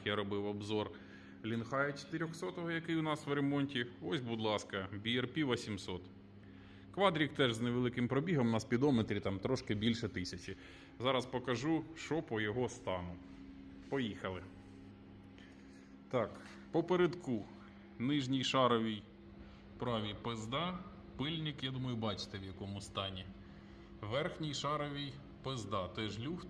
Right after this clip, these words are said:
і теж ви бачите, в якому стані пильник. Значить, е,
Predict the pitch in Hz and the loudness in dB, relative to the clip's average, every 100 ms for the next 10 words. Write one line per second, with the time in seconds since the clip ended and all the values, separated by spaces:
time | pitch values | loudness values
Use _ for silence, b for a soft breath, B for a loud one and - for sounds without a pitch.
0 | - 104 - 147 117 113 107 135 - - | -8 -6 -2 -2 -2 -2 0 0 -2 -4
1 | 107 101 123 113 107 120 113 110 110 98 | -4 -4 -4 -4 -2 0 0 -2 -2 -4
2 | 92 85 - - B B B B B B | -4 -6 -10 -16 B B B B B B
3 | 107 113 120 123 120 - - 117 120 | -2 0 0 2 0 -2 0 2 2